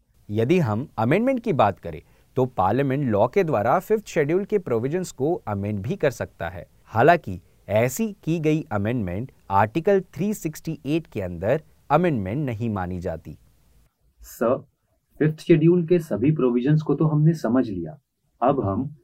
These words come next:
Speaker 2: सिक्स्थ शेड्यूल के प्रोविजंस को जानने के लिए काफी इनक्विजिटिव हैं।
Speaker 1: सिक्स्थ शेड्यूल ऑटोनोमस डिस्ट्रिक्ट की रीजनल काउंसिल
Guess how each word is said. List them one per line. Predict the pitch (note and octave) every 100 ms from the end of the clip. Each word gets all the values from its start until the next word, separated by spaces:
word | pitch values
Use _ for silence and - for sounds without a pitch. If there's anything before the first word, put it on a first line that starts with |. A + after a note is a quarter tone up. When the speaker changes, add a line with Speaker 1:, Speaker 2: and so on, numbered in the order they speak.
| _
Speaker 2:
सिक्स्थ | - - F#3 F#3
शेड्यूल | - D3 C3 D3+
के | D#3 D3+
प्रोविजंस | A#2+ A#2 A2+ C3 C3
को | C3+
जानने | A2+ G#2+ F#2+ A2 A#2+
के | G2
लिए | F2+ A2 - -
काफी | C3 C3+ E3+ D3+
इनक्विजिटिव | C3+ A#2 A2 G#2+ G#2+ -
हैं। | - _ _ _ _ _ _ _ _ _ _ -
Speaker 1:
सिक्स्थ | - C3 -
शेड्यूल | - A2+ G#2 C#3 - A#2
ऑटोनोमस | B2 D3+ F#3+ A#3 G3
डिस्ट्रिक्ट | C#3 - G3 F3
की | - C3 D#3+
रीजनल | G#2 C3+ D3+ G#3 F#3
काउंसिल | - A#2 B2+ A2+ D#2+